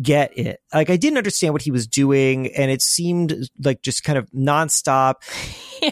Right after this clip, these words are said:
Speaker 1: But then I was like, "Gary," but then I, I started, like, serving and engaging with the same kind of audience that, that you do.
Speaker 2: Mm.
Speaker 1: And I came to
Speaker 2: Yeah.
Speaker 1: understand if you serve and listen to this audience and then you build in what they say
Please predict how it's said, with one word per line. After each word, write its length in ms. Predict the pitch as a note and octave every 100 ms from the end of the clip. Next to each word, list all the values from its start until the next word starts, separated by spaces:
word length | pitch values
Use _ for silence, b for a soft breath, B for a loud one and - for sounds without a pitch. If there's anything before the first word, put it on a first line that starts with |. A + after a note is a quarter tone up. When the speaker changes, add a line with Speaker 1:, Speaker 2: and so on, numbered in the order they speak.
| - - -
Speaker 1:
But 140 | E3
then 460 | F#3 A#3 A3+ G3+ D#3 -
I 80 |
was 80 | D3+
like, 100 | D3+
"Gary," 200 | - G#3+
but 180 | E3 D#3
then 200 | F#3+ G#3+ -
I, 320 | D3+ D3+ D3 -
I 60 |
started, 420 | E3 - A3 A#3
like, 120 | G3+ -
serving 500 | - E3 E3+ E3+ D#3+
and 100 | C#3+
engaging 540 | C3 D#3 F#3+ E3+ C3
with 160 | A#2+ -
the 80 | C3
same 560 | - - D3 D3 D3 -
kind 240 | - D3+
of 80 | C3
audience 480 | B2+ C#3+ D#3+ D#3 -
that, 240 | C#3 -
that 140 | C#3+ B2+
you 200 | C3 F3+
do. 280 | A#3 D4 D#4
Speaker 2:
Mm. 180 | D#3+ D#3 B -
Speaker 1:
And 120 | F3+
I 80 | F3+
came 360 | F3+ - A#3+ B3
to 60 |
Speaker 2:
Yeah. 60 | G3+
Speaker 1:
understand 800 | F3+ F3 - G#3+ C4+ E3 C3+ C3+ b b b
if 160 | E3 D3+
you 140 | A3
serve 480 | - - G3 G#3 G#3+
and 180 | E3+ D3
listen 380 | C#3 D#3+ - F3+
to 80 |
this 180 | D3 C#3
audience 480 | - C3 D3+ E3+ E3
and 180 | - D3
then 100 | C#3
you 200 | C3 A#2+ -
build 340 | D3+ D#3 F3+ D3
in 380 | D3 D#3+ B2
what 180 | B2+ C3 -
they 180 | C3+ C3+
say 600 | - B2 A#2+ C3+ D3+